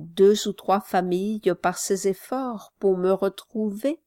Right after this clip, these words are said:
mais on n'y savait rien de moi, sinon qu'il avait eu un camarade qu'on avait vu, mais sur lequel on ne savait rien. Et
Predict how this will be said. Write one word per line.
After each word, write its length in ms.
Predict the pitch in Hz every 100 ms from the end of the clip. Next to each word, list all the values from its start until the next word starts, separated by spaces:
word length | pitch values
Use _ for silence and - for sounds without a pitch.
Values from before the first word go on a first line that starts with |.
| _ _ _ _ _
mais 280 | 359 320 294
on 100 | 285
n'y 180 | 247 226
savait 360 | - 214 196
rien 360 | 208 202 190 196
de 160 | 208 208
moi, 480 | 202 190 180 202 - _ _ _
sinon 640 | - - - 269 262 269 339
qu'il 220 | - 214 190
avait 260 | 180 190 - 208
eu 160 | 196
un 160 | 208 208
camarade 1000 | 214 208 214 214 269 339 214 180 - - -
qu'on 240 | 185 180
avait 360 | 175 175 196 196
vu, 300 | 175 247 381 _ _ _ _ -
mais 80 | 330
sur 260 | - 233
lequel 540 | 208 196 - 170 165 175
on 120 | 180
ne 120 | 185
savait 420 | 185 220 208 247
rien. 480 | 247 196 - - - - _ _ _ _ _ _ _ _ _ _ _ _ _ _ -
Et 320 | 175 160